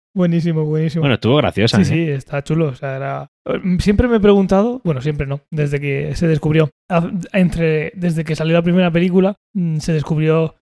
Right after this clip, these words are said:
Speaker 1: el espinosaurio. Era un dinosaurio que no se conocía antes,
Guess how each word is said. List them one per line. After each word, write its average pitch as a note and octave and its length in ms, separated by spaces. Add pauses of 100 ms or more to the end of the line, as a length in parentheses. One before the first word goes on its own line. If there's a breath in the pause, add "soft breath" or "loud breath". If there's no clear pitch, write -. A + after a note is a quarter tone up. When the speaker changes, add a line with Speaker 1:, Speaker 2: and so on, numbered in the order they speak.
(160)
Speaker 1:
el E3 120
espinosaurio. D#3 800
Era E3+ 140
un D#3 80
dinosaurio D3+ 380
que D#3 80
no D3+ 100
se C3+ 340
conocía C#3 380
antes, C#3+ 240